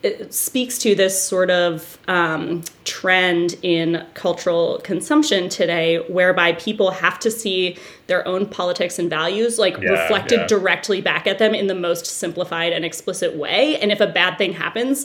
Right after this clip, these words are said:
Speaker 1: there has to be somebody being like, "And that was bad."
Speaker 2: <laughs>
Speaker 1: Or else, you know,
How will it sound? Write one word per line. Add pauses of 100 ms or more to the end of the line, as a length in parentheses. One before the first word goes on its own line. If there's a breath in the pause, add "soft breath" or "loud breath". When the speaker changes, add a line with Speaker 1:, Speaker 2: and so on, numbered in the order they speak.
Speaker 1:
there
has
to
be
somebody
being
like,
"And
that
was
bad."
Speaker 2:
<laughs>
Speaker 1:
Or
else, (100)
you
know,